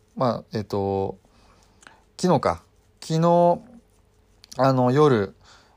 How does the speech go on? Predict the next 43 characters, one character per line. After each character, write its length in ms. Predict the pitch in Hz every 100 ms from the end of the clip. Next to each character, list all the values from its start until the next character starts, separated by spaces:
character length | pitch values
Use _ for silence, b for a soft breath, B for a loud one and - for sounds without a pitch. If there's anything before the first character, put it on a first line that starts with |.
| _ -
え 100 | 107
っ 40 |
と、 680 | - 101 98 95 95 - - _ _ _ _ _ _ _ _ -
ず 120 | 143
っ 20 |
と 120 | 143
そ 120 | 135 135
の 480 | 123 120 120 - -
方 220 | - -
と 120 | 113
電 260 | 95 131 147
話 120 | 147
し 80 | 135
て 60 | 156
た 140 | 113
ん 40 |
で 40 | 95
す 120 | -
よ 60 | 165
ね、 60 |
一 140 | 139 123
時 80 |
間 220 | 113 107 104
ぐ 80 |
ら 160 | 98 90
い。 60 | - b b b b b b -
で、 80 | 143
す 160 | -
ご 140 | 175 190
く、 440 | 147 123 110 98 - 240
や 80 |
っ 20 | 123
ぱ 60 |
り 60 | 113
七 300 | 117 143 180
十 220 | 165 131
四 220 | 117 131
歳 260 | 127 104 95
の 80 | 90
方 220 | 104 107
な 140 | 98
の 160 | 92 95
で、 400 | 101 101 95